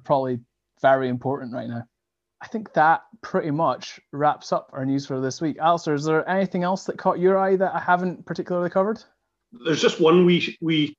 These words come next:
Speaker 2: tale locally that I'd like to mention. There's a lad, Connor Golobiec, who actually plays for Glenurquhart Shinty Club, is doing a fantastic challenge for Highland Hospice. He's running seven marathons in seven days.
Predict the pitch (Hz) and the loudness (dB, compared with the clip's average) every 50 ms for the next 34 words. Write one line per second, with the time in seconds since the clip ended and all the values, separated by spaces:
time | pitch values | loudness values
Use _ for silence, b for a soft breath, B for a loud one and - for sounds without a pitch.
0 | _ - - 156 147 143 139 139 135 143 151 143 147 - 143 135 131 127 120 131 | _ 0 4 6 6 8 6 6 6 6 4 2 2 0 2 2 4 4 2 0
1 | - 135 113 127 127 143 - - 135 123 131 135 135 127 - - - 139 127 120 | -4 -4 -4 -4 -4 -4 -4 -4 -4 0 0 0 0 -2 -4 -8 -6 -4 -2 -2
2 | 123 135 - - _ _ _ _ _ - 123 107 - 123 120 131 131 131 131 131 | -4 -4 -8 -12 _ _ _ _ _ -4 -4 -2 0 0 0 2 2 2 2 2
3 | 123 120 - - - - 165 151 143 143 131 117 156 143 151 156 139 - 131 120 | 0 -2 -6 -14 -6 -4 -2 2 2 2 2 0 0 0 0 0 0 -2 -2 -4
4 | 123 - - - 135 127 139 - - - 127 120 120 - 147 135 123 127 - - | -4 -6 -10 -8 -6 -6 -6 -6 -6 -2 -2 -2 -2 0 -2 -2 -2 -2 -4 -6
5 | 123 110 120 127 123 123 143 151 151 - 147 139 - - - - 139 131 131 139 | -6 -4 -2 -2 0 0 0 -2 0 -2 -4 -4 -4 -8 -10 -8 -8 -6 -6 -8
6 | 117 - - - 135 127 117 113 - _ _ _ _ 131 117 - - 151 143 135 | -10 -10 -6 -4 -4 -4 -4 -6 -12 _ _ _ _ -10 -10 -2 4 6 6 6
7 | 131 120 113 113 - - _ _ _ - 131 120 - 165 170 170 165 - - 147 | 6 4 2 0 -6 -14 _ _ _ -6 -6 -2 0 2 2 2 2 0 -4 -6
8 | - - - - 143 135 131 127 127 123 117 110 - - - 127 107 - 135 131 | -8 -8 -6 -2 -2 0 0 2 2 0 0 -2 -4 -4 -4 -4 -2 0 0 2
9 | 127 127 117 117 151 180 180 - - 135 113 - - - - _ 151 143 120 113 | 2 0 2 4 2 2 2 0 -4 -6 -6 -6 -12 -16 -12 _ -6 -6 -6 -8
10 | - - b b b b _ _ - 147 151 151 139 139 - - - 175 156 156 | -12 -16 b b b b _ _ -2 2 4 4 4 2 2 4 4 4 4 6
11 | 147 143 139 143 147 147 131 - - 147 127 123 - 131 117 117 - - 151 131 | 4 2 2 2 2 0 -2 -4 -6 -6 -6 -6 -4 -4 -6 -6 -2 -2 -2 -2
12 | 123 123 117 117 127 135 139 131 120 107 - - - | 0 -2 -2 -2 0 0 2 2 0 0 -2 -8 -14